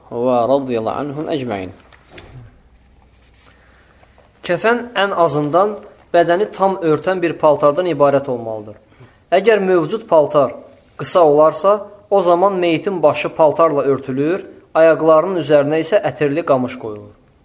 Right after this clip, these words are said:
Speaker 2: Kəfənlə bağlı müstəhəb məsələlər. Birinci, kəfənin ağ olması. Peyğəmbər sallallahu aleyhi və alihi və səlləm demişdir, "Ağ paltarlarınızı geyinin.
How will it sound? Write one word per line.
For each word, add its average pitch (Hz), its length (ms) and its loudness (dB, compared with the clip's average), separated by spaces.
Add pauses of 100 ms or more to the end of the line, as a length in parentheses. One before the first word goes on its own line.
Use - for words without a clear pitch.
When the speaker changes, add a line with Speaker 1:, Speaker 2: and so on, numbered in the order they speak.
(1300)
Speaker 2:
Kəfənlə 202 480 2
bağlı 160 360 2
müstəhəb 170 440 -2
məsələlər. 123 520 -6 (640)
Birinci, 147 420 0 (580)
kəfənin 185 480 0
ağ 170 120 4 (120)
olması. 110 420 -8 (640)
Peyğəmbər 185 420 2
sallallahu 165 640 2
aleyhi 151 280 2
və 147 120 2
alihi 143 160 -2
və 135 160 -4
səlləm 165 340 0
demişdir, 139 520 -4 (400)
"Ağ 202 280 2
paltarlarınızı 151 800 2
geyinin. 127 560 -4